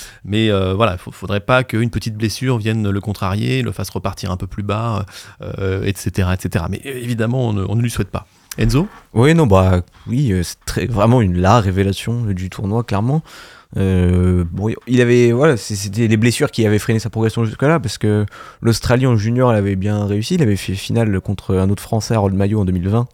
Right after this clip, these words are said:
Speaker 2: euh, là-bas, en junior. Et depuis, bah, il est, oui, il avait clairement pas pu, euh, progresser comme il le voulait, parce qu'il a vraiment enchaîné les blessures, vraiment le poissard,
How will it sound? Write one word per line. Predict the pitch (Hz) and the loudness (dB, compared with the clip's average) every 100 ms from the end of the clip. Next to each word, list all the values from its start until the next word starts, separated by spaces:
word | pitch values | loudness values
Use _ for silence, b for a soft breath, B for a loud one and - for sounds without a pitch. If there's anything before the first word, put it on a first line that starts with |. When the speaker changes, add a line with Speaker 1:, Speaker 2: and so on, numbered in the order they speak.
| _ | _
Speaker 2:
euh, | 87 | -4
là-bas, | 87 104 151 - b b | 0 0 0 -4 b b
en | - | -8
junior. | 92 101 139 160 B B B B - | -4 0 0 -2 B B B B -4
Et | 90 | 0
depuis, | 92 87 - 135 | 2 0 0 2
bah, | 110 | 4
il | 95 95 92 92 | 4 4 4 4
est, | |
oui, | 92 131 87 | 2 0 0
il | |
avait | 85 87 | 0 -2
clairement | - 104 | -2 -2
pas | 98 104 | 0 -4
pu, | - 113 107 | -4 -2 0
euh, | 95 92 - - - | 2 0 -4 -10 -6
progresser | - 101 95 104 | -2 -2 -2 -2
comme | 98 95 | 0 2
il | |
le | 95 | 2
voulait, | 92 107 120 | 4 4 2
parce | - | -2
qu'il | - 82 | -4 0
a | |
vraiment | 92 110 131 117 95 _ _ | 2 4 4 4 2 _ _
enchaîné | - 131 - 120 120 123 | -4 -2 -2 0 0 0
les | 101 | 0
blessures, | 101 - 117 - _ _ | -4 -4 -6 -8 _ _
vraiment | 85 117 | 0 2
le | 98 | 2
poissard, | 80 127 117 104 | 0 -2 0 -2